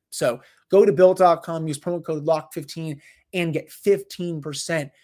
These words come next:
off your order. That's promo code locked fifteen for fifteen percent off at built dot com. All right, welcome back to this episode of the Locked On Penguins podcast.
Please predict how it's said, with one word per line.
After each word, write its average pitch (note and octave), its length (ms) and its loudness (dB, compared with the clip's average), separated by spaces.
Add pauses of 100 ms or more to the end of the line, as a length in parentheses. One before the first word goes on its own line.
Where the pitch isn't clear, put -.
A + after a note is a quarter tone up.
(240)
off F#3 320 0
your D#3+ 260 -2
order. D3 280 -4
That's C3 200 -8
promo F#3+ 240 -6
code D#3 220 -6
locked D3+ 320 -6
fifteen D3 420 -12
for B2 140 -16
fifteen F3+ 580 -4
percent C#3 320 -12
off B2+ 200 -10 (420)
at D#3 240 -4
built - 420 -2 (180)
dot - 260 -16
com. B2+ 260 -12 (1700)
All G#3 100 8
right, F3 160 0
welcome F#3 220 2
back F3 200 0
to F3 80 -6
this D#3 140 -8
episode D#3 500 -4
of G#3 220 4
the F#3 120 -2
Locked D3+ 280 -2
On C#3+ 200 -8
Penguins C3+ 360 -8
podcast. C3 500 -10